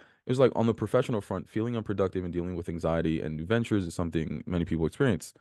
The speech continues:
It's courageous to acknowledge those feelings and to recognize the need for validation in your work. When you think about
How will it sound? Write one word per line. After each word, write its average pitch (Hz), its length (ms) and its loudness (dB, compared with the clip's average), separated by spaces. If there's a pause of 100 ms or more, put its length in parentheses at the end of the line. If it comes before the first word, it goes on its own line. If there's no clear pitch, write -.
(420)
It's - 100 -14
courageous 101 420 4
to 101 100 2
acknowledge 87 420 2
those 80 180 -4
feelings 82 360 -2
and 78 100 -6
to 82 100 -6
recognize 80 760 -2 (460)
the - 80 -2
need 95 340 0
for 90 100 -2
validation 80 500 -2
in 78 100 -10
your 73 120 -4
work. 82 280 2 (100)
When 87 140 -2
you 92 40 2
think 110 160 0
about 98 380 2